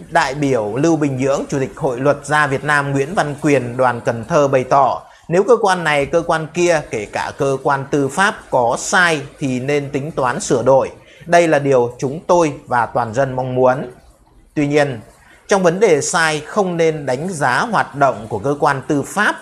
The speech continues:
thời gian gần đây tệ hại như một ý kiến đã đánh giá.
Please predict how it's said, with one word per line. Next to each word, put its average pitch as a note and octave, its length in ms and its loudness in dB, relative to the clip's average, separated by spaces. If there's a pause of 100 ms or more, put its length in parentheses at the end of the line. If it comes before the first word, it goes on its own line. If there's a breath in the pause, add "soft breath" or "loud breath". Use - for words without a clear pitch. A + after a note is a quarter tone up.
thời A#2+ 220 2
gian C3 280 0
gần A#2+ 240 -2
đây D3 280 2 (120)
tệ D#3 220 0
hại D3+ 340 -2 (260)
như C#3+ 340 0
một B2+ 320 0
ý C3 300 -4
kiến C#3+ 400 -2
đã - 300 -2
đánh C3 240 -4
giá. C3+ 380 0